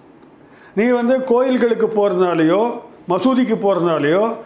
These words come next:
அல்லது சர்ச்சில் போய் ப்ரே பண்றதுனாலயோ உனக்கு எந்த விதமான மன அமைதியும் பர்மனெண்ட்டாக கிடைக்காது. அதெல்லாம் வந்து நீயே உருவாக்கின கட்டடங்கள், அமைப்புகள்,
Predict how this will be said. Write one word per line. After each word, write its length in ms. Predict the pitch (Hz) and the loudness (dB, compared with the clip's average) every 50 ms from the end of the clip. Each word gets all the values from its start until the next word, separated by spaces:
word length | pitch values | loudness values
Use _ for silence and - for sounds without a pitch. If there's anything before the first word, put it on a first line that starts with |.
| - - - | -20 -10 -6
அல்லது 320 | 175 185 208 214 202 185 | -4 0 0 2 0 0
சர்ச்சில் 420 | - 196 190 190 196 - 262 269 240 | 0 0 -2 -2 0 -2 0 0 0
போய் 160 | - 233 220 | 0 0 0
ப்ரே 280 | 202 - 185 202 220 | 0 2 2 2 2
பண்றதுனாலயோ 880 | 240 - 202 190 185 185 165 170 165 160 151 151 151 160 180 208 220 208 - - - - - | 2 0 0 0 0 0 0 0 0 0 0 2 2 2 2 0 -2 -4 -8 -12 -14 -8 -4
உனக்கு 340 | 180 185 202 202 175 175 170 | -2 -2 -2 0 0 0 0
எந்த 240 | 185 233 247 302 | 0 2 0 0
விதமான 460 | 285 254 233 233 220 220 214 208 202 185 | 2 0 0 0 0 0 0 0 0 0
மன 360 | 165 165 180 226 254 254 240 | 0 0 0 0 0 0 0
அமைதியும் 920 | 226 208 208 208 202 196 175 190 190 190 202 233 277 311 311 - - - - - - - - | 0 0 0 0 0 0 0 0 0 0 0 0 0 0 -2 -4 -6 -10 -16 -20 -20 -10 -4
பர்மனெண்ட்டாக 480 | 180 202 233 285 320 320 294 311 277 - | -4 -2 0 0 0 0 0 0 -2 -2
கிடைக்காது. 440 | 175 151 151 135 147 - 208 - - - - - - - - - - - - - - - _ _ - - - | -2 -2 -2 -2 -4 -6 -8 -10 -16 -20 -20 -20 -20 -20 -20 -20 -20 -20 -20 -20 -20 -20 _ _ -20 -12 -6
அதெல்லாம் 460 | - 160 175 214 226 254 285 302 269 | -4 -2 -2 0 0 0 0 0 0
வந்து 320 | 233 226 233 233 285 285 262 | 0 0 2 2 2 2 2
நீயே 340 | 226 214 240 269 294 302 294 | 2 2 2 2 2 2 2
உருவாக்கின 720 | 294 220 226 247 277 294 277 247 - - 240 226 269 254 | 2 2 2 2 2 2 0 0 -2 -2 0 0 0 0
கட்டடங்கள், 560 | - 202 180 - - 226 208 202 190 220 247 | 0 -2 -2 -2 -2 -2 0 0 0 0 0
அமைப்புகள், 580 | 233 160 160 190 202 - - 165 143 127 117 | 0 0 0 0 -2 -2 -2 -4 -4 -4 -6